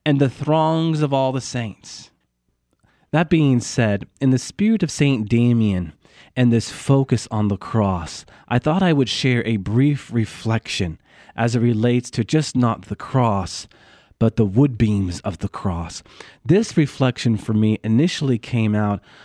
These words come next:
of a viewing of the Passion of Christ. And so,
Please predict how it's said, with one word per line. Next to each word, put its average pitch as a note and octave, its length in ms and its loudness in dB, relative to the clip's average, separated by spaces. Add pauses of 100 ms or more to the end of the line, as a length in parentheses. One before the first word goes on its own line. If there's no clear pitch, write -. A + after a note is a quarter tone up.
(160)
of G#2+ 140 -2
a G#2 80 0
viewing A#2+ 500 2
of G2 100 -6
the G2 80 -2
Passion A2 640 -4
of G2 160 -12
Christ. - 640 -8 (800)
And C#3+ 140 2
so, D#3 320 2